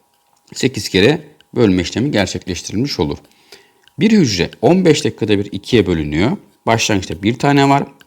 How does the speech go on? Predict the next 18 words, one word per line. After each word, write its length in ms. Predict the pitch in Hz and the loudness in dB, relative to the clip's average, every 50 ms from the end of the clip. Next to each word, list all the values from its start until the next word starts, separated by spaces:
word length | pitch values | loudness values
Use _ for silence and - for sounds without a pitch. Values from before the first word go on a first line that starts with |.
| _ _ - | _ _ -4
On 200 | 113 131 131 120 | -2 0 2 2
beş 160 | 113 107 - | 0 0 0
dakika 240 | 101 95 - - 95 | -4 -4 -4 -6 -10
sonra 240 | - - 92 80 82 - | -8 -6 -6 -6 -6 -10
ikiye 360 | - - - - 104 101 98 | -12 -8 0 2 2 2 4
bölündüğü 220 | 101 95 90 87 | 2 -2 -2 -4
için 220 | 78 - - - - - | -6 -8 -10 -16 -12 -10
iki. 440 | 87 92 - - 127 131 196 - - - _ _ _ _ _ _ _ _ - | -10 -10 -4 0 2 2 2 0 -10 -20 _ _ _ _ _ _ _ _ -8
Otuz 320 | - 107 - - 208 190 170 | -8 -6 -4 -4 -2 0 0
dakika 320 | 131 127 - - - - | 0 0 -2 -6 -6 -6
sonra 260 | - 101 92 92 92 - - _ _ _ | -4 -2 -4 -4 -4 -8 -14 _ _ _
her 360 | - - 131 151 175 175 165 143 | -6 0 2 2 4 2 2 2
bir 80 | 127 | 0
hücre 220 | 117 104 90 90 85 | 0 0 -2 -4 -4
tekrar 380 | - - 170 165 - 120 104 | 0 0 0 2 2 0 0
ikiye 300 | - 95 - - 92 76 | -2 -6 -4 -2 -2 -2
bölüneceği 480 | 85 82 80 78 80 78 85 87 87 85 | -2 -4 -4 -4 -6 -4 -2 -2 -2 -2
için 340 | - - 160 175 202 - | 0 2 2 2 2 0